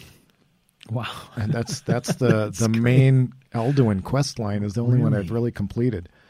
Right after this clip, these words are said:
Speaker 1: Wow.
Speaker 2: I've started the Thieves. I've started the Assassins. I've s-, just started the Civil War.
Speaker 1: Haven't you finished? I thought you were the Archmage, though. Are you the
Speaker 2: Oh,
Speaker 1: Archmage?
Speaker 2: you're right. I did. I finished
Speaker 1: Okay.
Speaker 2: Winterhold, so I've, I finished
Speaker 1: So he
Speaker 2: two
Speaker 1: finished two.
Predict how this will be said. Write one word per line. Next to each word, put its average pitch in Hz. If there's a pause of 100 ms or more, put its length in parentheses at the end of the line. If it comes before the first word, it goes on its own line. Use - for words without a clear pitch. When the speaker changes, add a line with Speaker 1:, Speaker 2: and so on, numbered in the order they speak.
(220)
Speaker 1:
Wow. 110
Speaker 2:
I've 110
started 127
the 202
Thieves. 131
I've 117
started 95
the 123
Assassins. 95
I've 98
s-, -
just 147
started 113 (260)
the 101
Civil 101
War. 98
Speaker 1:
Haven't 269
you 247
finished? 202
I 190
thought 247
you 254
were 196
the 160
Archmage, 156
though. 92
Are 131
you 147
the 180
Speaker 2:
Oh, 208
Speaker 1:
Archmage? 196
Speaker 2:
you're 156
right. 135
I 120
did. 104
I 104
finished 110
Speaker 1:
Okay. 107
Speaker 2:
Winterhold, 92
so 107
I've, -
I 123
finished 110
Speaker 1:
So 165
he 151
Speaker 2:
two 107
Speaker 1:
finished 147
two. 135